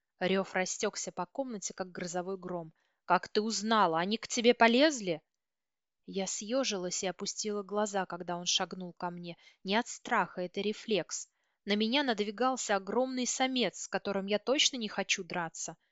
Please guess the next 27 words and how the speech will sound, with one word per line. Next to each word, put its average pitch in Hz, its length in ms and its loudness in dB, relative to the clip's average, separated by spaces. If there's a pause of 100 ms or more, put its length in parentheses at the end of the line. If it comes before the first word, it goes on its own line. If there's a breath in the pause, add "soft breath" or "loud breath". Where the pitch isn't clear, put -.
(260)
Кулаки 202 420 0
Руслан 220 460 0
жёстко 233 500 0
сжал. 170 480 0 (400)
Смуглые 226 560 0
пальцы 254 480 0
напряглись, 208 720 -6 (160)
едва 190 340 0
не 190 140 -2
скрипели 214 540 -2
от 165 180 -4
усилия. 165 540 -6 (240)
Он 180 120 -4
в 175 60 -6
ярости. 180 680 -2 (560)
Я 202 180 4
сидела 208 460 0
с - 100 -2
открытым 214 540 -4
ртом 269 400 2
и - 20 -2
не 202 100 -4
могла 214 340 0
набраться 208 440 0
храбрости, 208 640 0
чтобы 175 320 -4
продолжить. 180 720 -2